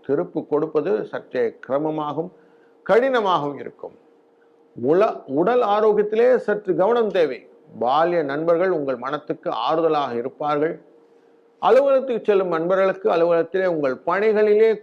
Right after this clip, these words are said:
கூடுதல் கவனம் தேவை. இப்போதைக்கு சலுகைகள் எதுவும் எதிர்பார்க்க முடியாது. சிலருக்கு இடமாறுதல் கிடைப்பதற்கான வாய்ப்புகள் உண்டு.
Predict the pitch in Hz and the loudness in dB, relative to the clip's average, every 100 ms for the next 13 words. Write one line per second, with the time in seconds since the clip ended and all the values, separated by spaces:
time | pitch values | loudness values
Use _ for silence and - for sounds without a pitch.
0 | - 175 202 208 196 185 135 139 165 165 | -10 -2 2 2 2 0 0 -2 -2 -2
1 | 180 180 196 175 143 - 180 185 208 240 | 0 2 2 0 -2 -4 0 2 2 2
2 | - 233 175 165 165 170 156 139 151 151 | 0 0 2 0 0 0 2 0 0 0
3 | 139 156 165 170 175 160 175 185 180 185 | 2 2 0 0 -4 -2 0 0 0 0
4 | 208 208 - - _ _ - 139 147 143 | 0 -2 -12 -20 _ _ 0 2 2 0
5 | - 135 117 151 220 233 196 190 156 147 | -2 -4 -2 0 0 0 -2 0 0 -2
6 | 123 113 110 107 - 101 113 95 147 - | -4 -10 -10 -12 -10 -12 -6 -4 -4 -6
7 | 135 113 104 104 | -8 -10 -18 -20